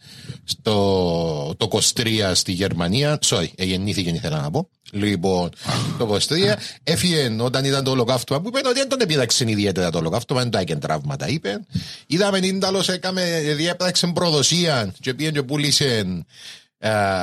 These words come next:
υπηρεσίες του Νίξον για να τον, ε, εσαμπόνταρεν τις συνομιλίες μεταξύ Νότιου και Βόρειου Βι-, Βιετνάμ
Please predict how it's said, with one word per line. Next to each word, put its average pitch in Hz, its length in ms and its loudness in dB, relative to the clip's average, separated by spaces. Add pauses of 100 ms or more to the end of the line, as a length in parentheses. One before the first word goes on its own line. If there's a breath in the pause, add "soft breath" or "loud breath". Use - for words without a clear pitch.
(160)
υπηρεσίες 120 880 0
του 113 240 -4
Νίξον 147 640 0 (100)
για 107 280 -2
να 208 180 0
τον, 92 380 -2
ε, 82 480 -8 (380 loud breath)
εσαμπόνταρεν 135 800 0
τις 139 120 2
συνομιλίες 123 460 0
μεταξύ 120 360 0
Νότιου 120 260 0
και 117 80 2
Βόρειου 120 300 2
Βι-, 110 260 -2
Βιετνάμ 104 640 0